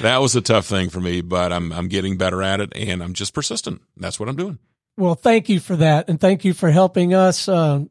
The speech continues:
Speaker 2: learn from what you've, uh, what you're living through. But I'm, I'm so excited for you. And I feel like I, uh, of course, I was starting at, at zero, but I feel like I'm much more in-, informed about, uh,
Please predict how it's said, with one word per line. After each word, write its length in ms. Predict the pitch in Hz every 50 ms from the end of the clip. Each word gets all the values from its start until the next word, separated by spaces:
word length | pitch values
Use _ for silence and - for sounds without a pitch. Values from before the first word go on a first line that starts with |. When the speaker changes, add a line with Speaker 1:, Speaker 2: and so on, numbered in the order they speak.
| _ _
Speaker 2:
learn 340 | - 156 180 196 190 190 185
from 220 | - - 185 175 175
what 260 | 170 170 - - -
you've, 260 | 190 190 185 156 175
uh, 320 | 180 170 160 160 147 147 175 -
what 300 | - 170 185 - - -
you're 140 | 202 185 185
living 340 | 180 190 208 208 208 170 151
through. 200 | - 180 170 160
But 120 | 185 185
I'm, 120 | 190 196 - -
I'm 100 | - 196 202
so 220 | - 311 359 381
excited 600 | 349 - - - - 151 147 151 147 147 143 139 -
for 240 | - 151 147 143
you. 180 | 143 151 165 180 - - - - - _ _ -
And 100 | 165 165
I 60 | 156
feel 180 | - 240 233
like 240 | 233 226 208 190 -
I, 320 | 202 185 180 180 175 170 165
uh, 220 | 156 147 135 120
of 80 | 117 - _ _ _ _ _ _
course, 300 | - - 226 196 - - -
I 60 | 190
was 140 | 175 165 -
starting 340 | - - 226 226 214 196 180
at, 180 | 170 165 165 -
at 340 | 170 165 165 156 - _ -
zero, 480 | - 196 226 269 254 185 147 147 165 175
but 140 | 175 165 165
I 40 |
feel 160 | 147 - 214 196
like 140 | 185 175 -
I'm 140 | 180 170 165
much 240 | 165 175 - - -
more 220 | 196 185 180 175
in-, 120 | 165 170 -
informed 560 | 170 170 165 156 - - 175 185 196 208 190 165
about, 540 | 156 156 156 151 151 147 143 - _ -
uh, 240 | 175 156 147 143 139